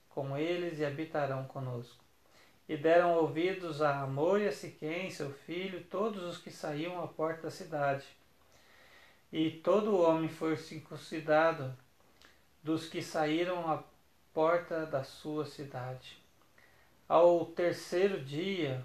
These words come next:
quando os homens sentiam mais forte a dor, dois filhos de Jacó, Simeão e Levi, irmãos de Diná,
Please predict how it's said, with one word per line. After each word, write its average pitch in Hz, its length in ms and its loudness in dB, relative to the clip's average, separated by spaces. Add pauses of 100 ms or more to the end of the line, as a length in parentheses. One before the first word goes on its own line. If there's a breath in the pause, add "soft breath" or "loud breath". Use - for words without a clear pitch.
quando 151 260 -4
os 139 140 -8
homens 151 320 0
sentiam 143 460 -4
mais 151 420 -2
forte 156 600 0
a 123 120 -6
dor, 160 520 0 (720 soft breath)
dois 214 480 2
filhos 208 420 -6
de 185 80 -14
Jacó, 180 600 -6 (400)
Simeão 139 1080 -4
e 202 60 -2
Levi, 160 640 -2 (600 soft breath)
irmãos 156 540 -2
de 196 100 -6
Diná, 180 600 -6